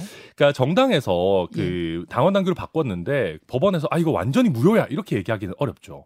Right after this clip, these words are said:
Speaker 2: 음.
Speaker 1: 근데 저는 법원에서 어느, 어떻게 논리 구성할 거라고 예상을 하냐면, "그래, 뭐 당원 당규 바꾸는 거는 할 수 있어. 정당의
Speaker 2: 예.
Speaker 1: 자유지.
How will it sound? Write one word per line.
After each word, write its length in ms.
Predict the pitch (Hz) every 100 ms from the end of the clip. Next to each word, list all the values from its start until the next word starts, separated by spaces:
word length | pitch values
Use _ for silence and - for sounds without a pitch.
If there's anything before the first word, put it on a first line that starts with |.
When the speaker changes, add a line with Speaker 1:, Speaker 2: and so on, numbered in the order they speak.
| 247
Speaker 2:
음. 500 | 180 165 151 139 135 - -
Speaker 1:
근데 160 | 165
저는 260 | 160 208 185 _ _
법원에서 440 | 123 135 196 180 -
어느, 160 | 147 220 -
어떻게 480 | 220 277 269 226 160
논리 200 | 117 135
구성할 280 | 117 120 170
거라고 280 | 180 139 92
예상을 260 | 113 117
하냐면, 540 | 135 135 82 113 151 76 - - - -
"그래, 200 | 233 226
뭐 120 | 254
당원 240 | 147 170
당규 240 | 254 262 254
바꾸는 320 | 143 226 240
거는 180 | 196 175
할 100 | 277
수 140 | -
있어. 320 | 262 - 87
정당의 260 | 92 175 143
Speaker 2:
예. 20 |
Speaker 1:
자유지. 540 | 127 95 120 110 80